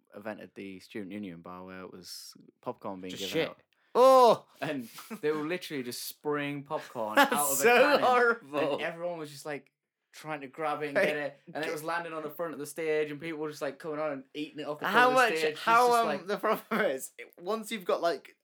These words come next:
Speaker 2: a f-, half a foot of popcorn on the ground,
Speaker 1: Oh, it was
Speaker 2: I'll eat the
Speaker 1: horrendous.
Speaker 2: top layer.
Speaker 1: What, when people are still spilling, like, snake bites all over
Speaker 2: Oh,
Speaker 1: it?
Speaker 2: I didn't even think about that. But yeah,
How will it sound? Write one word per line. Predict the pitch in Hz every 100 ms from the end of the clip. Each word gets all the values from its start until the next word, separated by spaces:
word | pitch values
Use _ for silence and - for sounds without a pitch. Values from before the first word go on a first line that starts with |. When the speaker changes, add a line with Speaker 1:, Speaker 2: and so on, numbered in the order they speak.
| -
Speaker 2:
a |
f-, | 147 - - -
half | - 160 160
a | 156
foot | - 151
of | 127 -
popcorn | 127 - 95 90 50 - _ _ _ _ _
on | 135 127
the | 120
ground, | 127 117 85 78
Speaker 1:
Oh, | 139 127
it | 92
was | 104
Speaker 2:
I'll | 139 156
eat |
the | 160
Speaker 1:
horrendous. | 127 127
Speaker 2:
top | 131 110 - -
layer. | 76 64 80 - - _ _ -
Speaker 1:
What, | 139 95 -
when | 131 123
people | 143 127
are | 123
still | - 127
spilling, | 113 - 131 117 110
like, | 101 -
snake | - 123 113
bites | - 92 -
all | 90 90
over |
Speaker 2:
Oh, | 156 151 143 127
Speaker 1:
it? | 127
Speaker 2:
I |
didn't | 165 160
even | 143
think | 139 175 175
about | 135 127
that. | 143
But | 120
yeah, | 139